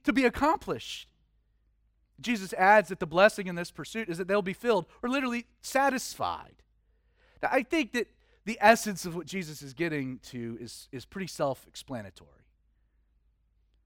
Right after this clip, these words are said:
But the power I find in this particular beatitude is that it speaks into what fundamentally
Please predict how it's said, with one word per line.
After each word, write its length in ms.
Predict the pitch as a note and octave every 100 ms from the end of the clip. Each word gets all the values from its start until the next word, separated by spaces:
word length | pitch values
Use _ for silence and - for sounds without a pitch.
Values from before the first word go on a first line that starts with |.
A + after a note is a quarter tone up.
| -
But 120 | G3
the 60 | A#3
power 560 | - D#4 E4 E4+ B3 G3+
I 120 | A3
find 500 | - F3+ D#3+ D#3 D#3
in 120 | E3+
this 200 | G3 -
particular 520 | - G3 G3 F3+ E3
beatitude 720 | C#3 C3+ C#3 D3 - G#2 F#2+ - _ _ _ _ _ A#3+
is 140 | A3+
that 120 | C4
it 160 | A#3+ -
speaks 760 | - - - E4 D#4+ - - -
into 500 | B3 A#3 B3+ A#3+ A3+ _ -
what 180 | A#3+ -
fundamentally 920 | - C#4 D4 C#4+ C4 C4 B3+ A#3+ A3+